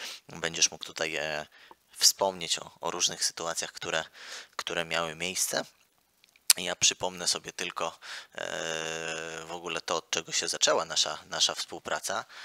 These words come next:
E, mianowicie pamiętam, jak, e, jak, e, bodajże w dwa tysiące chyba czternastym roku, e, robiłeś, e, pierwszy, pierwszy turniej,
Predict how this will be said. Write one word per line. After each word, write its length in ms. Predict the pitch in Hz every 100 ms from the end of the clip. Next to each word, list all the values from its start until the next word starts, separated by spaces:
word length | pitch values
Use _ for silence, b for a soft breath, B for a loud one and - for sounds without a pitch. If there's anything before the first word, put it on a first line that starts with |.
| B B -
E, 840 | 80 78 76 78 78 78 76 71
mianowicie 880 | 69 82 98 101 95 85 95 - 80 80 -
pamiętam, 460 | 80 82 82 80 78
jak, 220 | 76 -
e, 440 | 78 78 76 76
jak, 320 | 82 76 - -
e, 380 | 76 73 73 - B B B B B B B _
bodajże 880 | - 69 82 78 85 82 76 73 71 71
w 100 | -
dwa 200 | - 80
tysiące 460 | 87 - 80 -
chyba 260 | - 78 78
czternastym 600 | - 80 78 87 - 80
roku, 340 | 76 - 71 - -
e, 260 | 80 78
robiłeś, 500 | 80 80 80 78 -
e, 500 | 82 80 78 78 78 -
pierwszy, 500 | - 82 - - 73 - _
pierwszy 340 | 85 - -
turniej, 500 | - 87 82 80 80